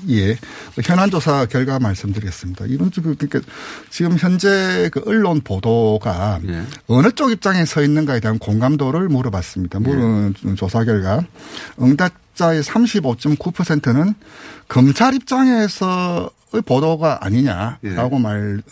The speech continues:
Speaker 1: 응답을 하셨고요. 법무부 입장의 보도다라고 응답한 분이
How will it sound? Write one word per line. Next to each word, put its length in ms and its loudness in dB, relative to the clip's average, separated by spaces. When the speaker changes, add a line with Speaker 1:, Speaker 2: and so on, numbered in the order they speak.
Speaker 1:
응답을 300 0
하셨고요. 460 -4
법무부 500 4
입장의 680 -4
보도다라고 1200 -4
응답한 420 0
분이 360 2